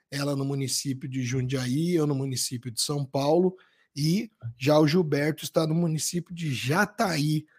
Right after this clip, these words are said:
lá em Goiás, aonde ele, então, como servidor público, esteve, é, à frente da Superintendência Municipal de Habitação, e ele vai contar aqui em detalhes que anos,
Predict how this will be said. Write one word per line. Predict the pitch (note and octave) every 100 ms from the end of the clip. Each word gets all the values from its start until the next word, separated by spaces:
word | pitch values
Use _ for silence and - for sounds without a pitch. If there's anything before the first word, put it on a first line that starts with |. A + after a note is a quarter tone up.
| _ _
lá | C#3 D3+ F3
em | A3 A3
Goiás, | G3+ F#3 C#3+ D3+ F3+ - - _ - -
aonde | - G3 F3+ G3 F3+ G3
ele, | D#3+ E3 G3+ G#3 -
então, | F#3 D3+ C3 D#3 D#3+ D3+ -
como | E3 D#3+
servidor | D3 - F3 G3 G3 E3 D#3+
público, | D#3+ C#3+ C#3 D3 F#3 - G#3 - _ _
esteve, | E3 - F3 E3 D#3+ F3 - _ _ _
é, | E3 E3
à | - D#3+
frente | - D#3 F3 F3+
da | E3 E3
Superintendência | - - G#3 A3 G3+ F#3+ F#3+ D#3+ C#3 D#3+ F#3+ -
Municipal | F#3 F3 D3+ - D3 - D3+
de | E3+ F3
Habitação, | D#3 - C#3+ - - C3+ D#3
e | D#3+
ele | C#3+
vai | B2+ C#3 C3+
contar | D3 C3 C#3+ C#3
aqui | A2+ D3+
em | C#3
detalhes | C#3 C#3 - C#3 D3 E3 D#3
que | - D3 C3+
anos, | C3 D3 D3 B2 -